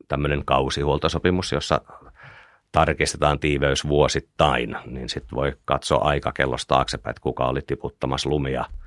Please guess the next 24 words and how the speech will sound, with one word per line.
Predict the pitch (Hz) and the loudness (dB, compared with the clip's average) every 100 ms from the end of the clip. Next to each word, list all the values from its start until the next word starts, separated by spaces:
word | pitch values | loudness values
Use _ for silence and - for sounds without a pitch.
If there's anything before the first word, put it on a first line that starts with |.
| - - - - _ - | -20 -20 -20 -20 _ -10
ja | 65 62 | -6 -4
voi | 64 | -4
sanoa, | - 67 | -2 -6
että | - 67 | -4 -4
aha, | 67 60 62 - _ _ _ - | -2 -4 -8 -14 _ _ _ -8
nämä | 69 65 57 | -6 -6 -6
aiheuttivat | 64 58 60 60 - 57 - | -6 -6 -6 -8 -8 -8 -8
reijän. | 65 58 50 52 - _ - _ - - - - _ _ | -6 -6 -6 -10 -12 _ -20 _ -8 -8 -18 -20 _ _
No | 101 | 0
pääurakoitsijat | 98 139 139 117 110 104 98 95 90 - 87 - | 4 6 6 6 6 6 6 6 6 6 2 4
ja | 82 78 - | 4 4 4
urakoitsijat, | 95 98 85 85 78 - 73 73 - - - | 4 6 6 6 4 6 2 0 -8 -20 -4
no | 85 80 - - | 2 2 0 0
heille | 98 78 65 | 2 4 2
se | 80 | 2
on | 85 | 6
myöskin | 98 95 87 76 | 6 6 2 2
etu, | 87 82 78 73 | 2 2 4 2
että | - | 2
he | 82 | 0
voivat | 73 69 69 90 | 2 2 0 2
näyttää | 82 87 69 - 73 - | 4 2 0 0 0 2
asent-, | 73 82 80 71 - | 0 2 -2 -2 -4
ö, | 71 67 65 | -4 0 -2